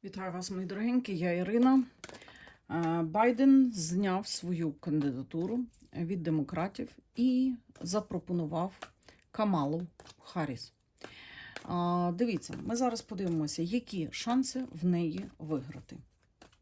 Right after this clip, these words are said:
Десь я вже робила декілька розкладів, було, де виходила жінка, пам'ятаєте? Ем, але це не у нас, це, скоріше за все, м, як би вам сказати,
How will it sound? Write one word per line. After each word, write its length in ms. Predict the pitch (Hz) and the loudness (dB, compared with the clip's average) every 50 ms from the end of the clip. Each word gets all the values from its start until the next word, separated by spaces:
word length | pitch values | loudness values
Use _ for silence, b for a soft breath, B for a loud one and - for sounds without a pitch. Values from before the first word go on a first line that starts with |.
| _ _ _ _ - - _ _ _ _ B B B B B B B - | _ _ _ _ -20 -20 _ _ _ _ B B B B B B B -8
Десь 380 | 165 165 220 233 262 254 - | -4 0 0 0 0 0 -2
я 180 | 196 190 202 208 | -4 -2 -2 -2
вже 280 | 202 190 185 190 196 180 | -2 -4 -4 -4 -4 -2
робила 420 | 180 175 170 160 170 170 160 151 | -4 -4 -4 -2 -2 0 0 -2
декілька 480 | 147 147 170 165 - 160 156 - 156 147 | -2 -2 -4 -6 -6 -8 -8 -8 -8 -8
розкладів, 600 | 151 147 - - - 175 196 190 160 160 147 143 | -6 -8 -8 -6 -6 -4 -4 -4 -4 -6 -8 -8
було, 320 | 147 151 156 160 190 208 208 | -6 -6 -6 -4 -4 -4 -6
де 140 | 170 147 175 | -4 -4 -4
виходила 600 | 156 165 160 - - 170 165 151 165 156 160 156 | -4 -4 -6 -8 -6 -6 -4 -2 0 0 0 -2
жінка, 440 | 151 151 165 165 165 156 - - 143 | -2 -2 -2 -2 -2 -2 -4 -6 -10
пам'ятаєте? 840 | - - 151 147 151 156 151 - 214 220 226 208 185 - 156 143 147 B B B B B B B B - - | -10 -6 -4 -4 -4 -4 -4 -4 -4 -4 -4 -6 -6 -6 -6 -8 -8 B B B B B B B B -16 -10
Ем, 880 | - 151 151 147 151 156 156 151 151 151 151 147 151 151 156 151 160 - - - - - - - - - - - - _ _ _ _ _ _ _ _ - - - - - - _ _ - - - - - _ - | -8 -6 -4 -4 -4 -4 -4 -4 -4 -4 -4 -4 -4 -4 -4 -6 -8 -12 -16 -20 -20 -20 -20 -20 -20 -20 -20 -20 -20 _ _ _ _ _ _ _ _ -20 -18 -18 -20 -20 -20 _ _ -20 -20 -20 -20 -20 _ -4
але 260 | - 165 175 170 160 | 0 0 2 2 0
це 140 | - 214 202 | 0 0 0
не 120 | 185 180 | 2 2
у 80 | 175 175 | 2 2
нас, 400 | 170 160 156 143 135 - - - | 2 0 0 -2 -4 -6 -8 -8
це, 140 | - - 170 | -8 -8 -6
скоріше 520 | 170 - - - 175 175 165 165 - - 143 | -6 -6 -6 -6 -6 -6 -6 -6 -6 -6 -6
за 140 | 147 151 | -6 -6
все, 500 | 151 147 - - - 180 180 175 165 160 160 b b b b b b b b b b b _ - - - | -6 -6 -8 -8 -6 -4 -4 -4 -4 -6 -8 b b b b b b b b b b b _ -20 -18 -12
м, 580 | - 156 160 170 165 156 160 160 165 170 170 170 - - - - - - - _ _ _ _ _ _ _ _ - - - | -10 -6 -6 -4 -4 -4 -4 -4 -4 -4 -6 -8 -10 -16 -20 -20 -20 -20 -20 _ _ _ _ _ _ _ _ -20 -18 -14
як 180 | 190 147 147 156 | -12 -10 -10 -10
би 140 | 156 - | -10 -10
вам 220 | - 156 135 135 175 | -10 -10 -10 -10 -10
сказати, 560 | - - - - 165 147 117 117 - 175 165 | -12 -14 -14 -14 -12 -12 -14 -14 -14 -16 -16